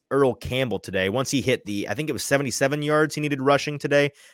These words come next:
to surpass Earl Campbell, which he had in spades, hundred and twenty-two yards on the day,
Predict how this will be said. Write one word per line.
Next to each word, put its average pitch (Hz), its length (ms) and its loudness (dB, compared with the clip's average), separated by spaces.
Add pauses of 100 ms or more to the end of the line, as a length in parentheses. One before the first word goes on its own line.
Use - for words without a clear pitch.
to - 80 -8
surpass 127 440 2
Earl 117 180 0
Campbell, 117 380 0
which 107 180 0
he 117 100 -4
had 101 200 2
in 98 80 -4
spades, 98 400 0
hundred 104 240 -2
and 90 80 -10
twenty-two 95 320 -8
yards 90 320 -2
on 92 120 -8
the 90 80 -6
day, 87 280 -2